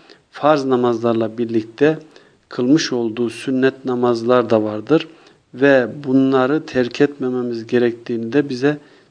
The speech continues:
bildirmiştir. Bu sünnet namazları kılanları övmüş, onlara,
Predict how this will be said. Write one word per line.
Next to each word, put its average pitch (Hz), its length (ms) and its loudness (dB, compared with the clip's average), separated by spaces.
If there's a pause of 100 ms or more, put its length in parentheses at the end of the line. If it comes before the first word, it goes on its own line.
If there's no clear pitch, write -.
(220)
bildirmiştir. 120 840 -2 (720)
Bu 151 120 2
sünnet 147 540 4
namazları 135 920 2
kılanları 127 680 0
övmüş, 127 680 -4
onlara, 127 600 -2